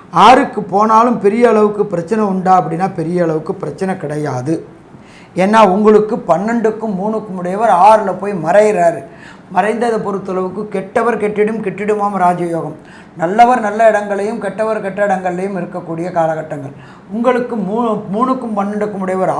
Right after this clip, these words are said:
ஆறில் போய் மறையிறதுனால கண்டிப்பாக வெளியூர், வெளிமாநிலம், வெளிநாடு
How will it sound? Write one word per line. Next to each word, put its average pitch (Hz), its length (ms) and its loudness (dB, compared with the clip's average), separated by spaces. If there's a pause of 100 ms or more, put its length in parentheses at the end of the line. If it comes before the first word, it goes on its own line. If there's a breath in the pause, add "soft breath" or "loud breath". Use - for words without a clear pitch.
ஆறில் 220 280 4
போய் 190 200 -2
மறையிறதுனால 160 580 0 (580 loud breath)
கண்டிப்பாக 214 580 2 (140)
வெளியூர், 240 460 -2
வெளிமாநிலம், 214 580 -2
வெளிநாடு 208 420 0